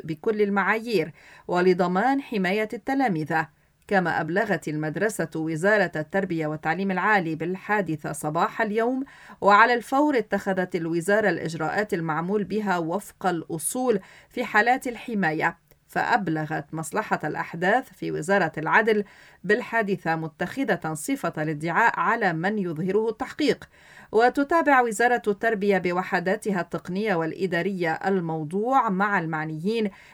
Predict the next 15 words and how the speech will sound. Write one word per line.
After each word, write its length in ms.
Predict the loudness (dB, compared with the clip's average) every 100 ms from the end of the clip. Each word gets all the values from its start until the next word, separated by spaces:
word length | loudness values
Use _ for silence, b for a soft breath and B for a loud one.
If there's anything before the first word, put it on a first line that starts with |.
| B
لجهة 480 | 0 2 2 2 0
متابعة 680 | -2 -4 0 2 4 4 2 -2
التحقيق 800 | -6 -12 -6 -4 0 -2 -2
ووضع 440 | -2 0 0 -2 -4
خطة 400 | -8 -10 -6 -6
شاملة 640 | -2 0 0 0 2 2 B B B
لتأمين 540 | -2 2 2 2 -2 -2
الدعم 420 | -2 2 2 2
اللازم 560 | 0 0 0 0 -2 0
للأطفال 800 | -2 -2 -8 -4 2 4 2
والأهالي 680 | 0 -4 -4 0 2 2 2
بالتنسيق 600 | -4 -6 -8 -8 -6 -8 -4
مع 260 | -4 -2
إدارة 460 | -2 -4 -4 -2 -2 -4
المدرسة. 640 | -2 -2 -2 -2 0